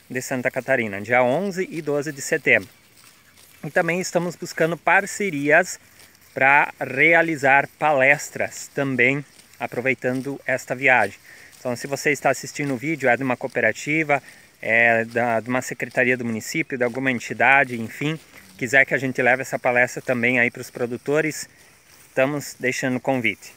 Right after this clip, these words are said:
E o convite também pra você que é empresário, você que tem uma empresa voltada ao meio rural, né? A gente tá em busca também de apoiadores desta viagem. No mesmo modelo que a gente fez a viagem em,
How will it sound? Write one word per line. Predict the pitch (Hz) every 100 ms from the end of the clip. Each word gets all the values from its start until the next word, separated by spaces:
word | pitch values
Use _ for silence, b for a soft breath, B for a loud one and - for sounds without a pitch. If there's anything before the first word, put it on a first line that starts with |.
| _ -
E | 185
o |
convite | - 208 190 220
também | 226 196 190
pra | 208
você | 190 190 180
que | -
é | 185
empresário, | 190 202 196 143 151 160
você | 117 -
que | 127
tem | 156
uma | 156 156
empresa | 127 139 139
voltada | 139 143 - 135 151 151 -
ao | 147 170
meio | 180 156 160 143
rural, | 123 110 120 147 - B B B B -
né? | 110
A | 123
gente | 135 139
tá | - 139
em | 160
busca | 151 - 170
também | 151 127 143 151 B B
de | 131 156 -
apoiadores | 160 - 170 180 143 165 208 196 -
desta | 139 147 - 143
viagem. | 139 127 104 98 - - 127
No |
mesmo | 123 165 185
modelo | 196 170 147 175
que | 165
a | 143
gente | 143
fez | - 139 127
a |
viagem | 131 131 135 135 147 -
em, | 139 151